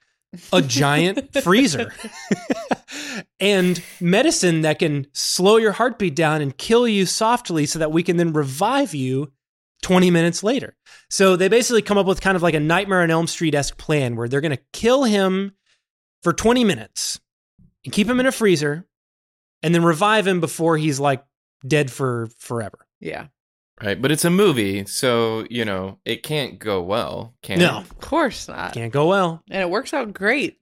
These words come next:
Speaker 2: for a minute.
Speaker 1: Only problem is, is old Jeffrey Combs comes in and takes Lucy, kidnaps her, takes her to the graveyard. This is where we reveal, too, that he also has a little hemorrhoid butt ring that he takes out of his
Speaker 2: <laughs>
Speaker 1: coat.
Speaker 2: Important, important.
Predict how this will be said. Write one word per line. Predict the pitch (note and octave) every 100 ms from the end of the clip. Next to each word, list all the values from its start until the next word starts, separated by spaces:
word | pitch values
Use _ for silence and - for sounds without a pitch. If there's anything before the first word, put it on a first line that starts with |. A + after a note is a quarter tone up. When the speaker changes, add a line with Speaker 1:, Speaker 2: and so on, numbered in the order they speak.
| _
Speaker 2:
for | D#3+ D#3+
a | D3+
minute. | D#3 E3+ D4 E4+ C#4+ C4+ C4 C4
Speaker 1:
Only | F3 E3+
problem | F#3 A#3+ G#3 D#3
is, | D3+ C#3+
is | C#3
old | E3 F3 F3 D#3 C3
Jeffrey | F#3 F#3 E3
Combs | G3 A#3+ G#3+
comes | - D3+ C#3+ B2+
in | C#3+ C#3
and | B2 A2+ _ _
takes | - G3+ G3+ F3
Lucy, | G3 B3 C#3+ C3+
kidnaps | C3 - A#3 D#3+ B2+ -
her, | D3+ D#3+ - _ _ _ _ -
takes | C#3+ D#3+
her |
to | E3
the | E3+
graveyard. | F#3+ B3 G3+ B2 F#2+ - -
This | D3
is | D3+
where | D#3+ D#3
we |
reveal, | D3 C#3+ C#3+ C#3+
too, | D#3+
that | C#3
he | C3+
also | C3+ C#3
has | B2 B2+
a | B2
little | B2 G#2+
hemorrhoid | G2+ C3+ C#3 C#3 C#3 C3 G#2+
butt | B2 G3
ring | D3 D3 D3 D3+
that | D#3
he | C#3+
takes | C#3+ C#3+ C#3
out | C#3
of | C#3+
his | C#3
Speaker 2:
<laughs> | A#3
Speaker 1:
coat. | D3 D3+
Speaker 2:
Important, | F#3 F3 F3+ D#3 E3+ E3+ -
important. | F3+ E3+ E3 E3+ F#3